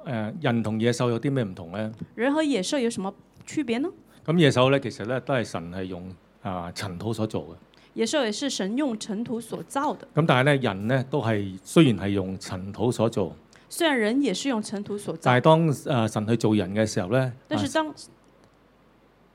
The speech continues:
Speaker 1: 當神去做人嘅時候，
Speaker 2: 當神造人的時候，
Speaker 1: 佢將生氣吹喺人嘅鼻孔裏邊，佢就成咗有靈嘅活人。
Speaker 2: 他把生氣吹進人的鼻孔裏面，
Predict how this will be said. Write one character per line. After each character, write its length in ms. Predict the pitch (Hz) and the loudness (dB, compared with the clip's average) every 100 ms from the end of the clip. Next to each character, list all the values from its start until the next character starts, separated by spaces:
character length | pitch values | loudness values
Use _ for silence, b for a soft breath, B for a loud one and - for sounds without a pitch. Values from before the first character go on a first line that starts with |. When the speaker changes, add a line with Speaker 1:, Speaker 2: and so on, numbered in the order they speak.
| _ _ _ | _ _ _
Speaker 1:
當 240 | 180 180 175 | 6 6 6
神 320 | - 101 104 | 0 0 2
去 80 | 117 | 4
做 160 | 113 | 4
人 160 | 110 92 | 2 2
嘅 100 | 113 | 0
時 140 | 107 104 | 0 -4
候， 160 | 85 - _ - | -8 -14 _ -10
Speaker 2:
當 120 | 294 320 | -2 -2
神 200 | 320 208 | -2 -2
造 180 | 294 | 0
人 160 | 202 190 | 0 0
的 60 | 226 | -4
時 140 | - | -6
候， 160 | 196 - | -10 -6
Speaker 1:
佢 80 | 135 | -4
將 160 | 156 | -2
生 300 | 151 160 156 123 | 0 2 4 4
氣 140 | 120 | 4
吹 220 | 113 156 | 6 6
喺 280 | 113 117 131 | 8 6 4
人 200 | 131 98 | 4 0
嘅 80 | 110 | -2
鼻 180 | - 104 | 0 0
孔 300 | 95 127 120 | 0 0 2
裏 60 | 98 | 0
邊， 160 | 101 131 | 2 2
佢 120 | 104 | 2
就 140 | 98 98 | 0 -2
成 240 | - 92 | -4 -4
咗 200 | 113 127 | 2 2
有 140 | 123 92 95 | 2 0 0
靈 180 | 104 80 | 0 -2
嘅 80 | 92 | -8
活 120 | 85 | -8
人。 200 | 90 78 - _ b b | -10 -14 -16 _ b b
Speaker 2:
他 180 | - 320 | -6 -4
把 160 | 262 196 | -2 -4
生 220 | - 294 | -4 -4
氣 140 | 294 | -4
吹 180 | 240 311 | -4 -6
進 160 | 294 226 | -4 -2
人 160 | 190 | -2
的 60 | 254 | -4
鼻 140 | 196 220 | -4 -6
孔 180 | 220 | -6
裏 100 | 185 | -6
面， 200 | 170 214 | -6 -6